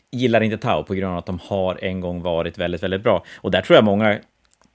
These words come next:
knappt har mött Tau själv, utan de har bara läst på hur jävla bra de är, och, och därför gillar man dem inte.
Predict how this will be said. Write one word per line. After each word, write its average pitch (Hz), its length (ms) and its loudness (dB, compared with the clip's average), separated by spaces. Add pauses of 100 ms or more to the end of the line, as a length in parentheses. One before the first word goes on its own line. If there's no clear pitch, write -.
(160)
knappt - 260 -6
har 98 80 -2
mött 123 220 -2
Tau 95 180 -2
själv, 80 320 -6
utan 92 120 -10
de 104 100 -2
har 110 60 0
bara 92 100 -2
läst 95 440 -4
på - 100 -12
hur 80 120 -12
jävla 82 340 -4
bra 104 220 -4
de 80 120 -8
är, 78 220 -6
och, 90 260 -10
och 92 100 -10
därför 85 200 -6
gillar 82 180 -8
man 90 100 -10
dem 85 100 -12
inte. - 200 -20